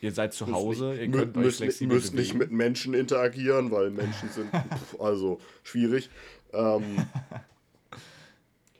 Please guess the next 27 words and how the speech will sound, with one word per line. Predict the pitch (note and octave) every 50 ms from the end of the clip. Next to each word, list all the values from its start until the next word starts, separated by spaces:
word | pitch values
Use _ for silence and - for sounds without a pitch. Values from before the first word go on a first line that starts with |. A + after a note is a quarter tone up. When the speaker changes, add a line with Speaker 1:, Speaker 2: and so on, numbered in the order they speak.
| _ _ _ _ _ _ _ _ _ - - - _ _ _ _ _ _ - -
Speaker 2:
die | B2+ A#2+ A#2+
sind | A2 B2 B2+ A#2
mittlerweile | B2 A2+ B2 A#2 A2 A#2 A#2 A#2 A#2 A2+
alle | A2+ A2+ A2 G#2
eingespielter | G#2 A2+ B2 C3 C#3+ C#3 - - C#3 C#3+ C#3 C#3
in | C3 B2+
diesem | B2 A2+ A2+ A2+
Online-Kram, | A#2 A#2+ B2+ C3 C3 C#3 C3+ - C#3+ C3+ C#3 C#3 A#2+
weil | A2 G#2
sie | A2+
mit | A2 G#2+ -
uns | - A2+ A#2+ A#2+ -
geübt | C3 B2+ B2 B2+ B2+ - -
haben | - C3 C3+ C3+ C3+
und | A#2+ A2+ A2+
wir | - A2+ G#2+ G2+
halt | G#2 G#2 - -
wirklich | A2+ A2 - A2 A2 -
einfach | G#2 G2+ G#2+ G#2+ G#2+ - - -
jede | - A#2 A#2 A2 A2
Lücke | A2 A2 A2+ A2 A2+ A#2+
im | A2+ A2
System | A2 A2 A2 - - B2 A#2 A2+ A2
anerkannt | - A2 A#2 A#2 A#2 A2+ - - A2+ A2+ A2+ A2 -
und | - G#2+ G#2+
ausgenutzt | - A2 A#2 - - B2+ B2 B2+ B2+ - -
haben. | - C3+ C3+ - -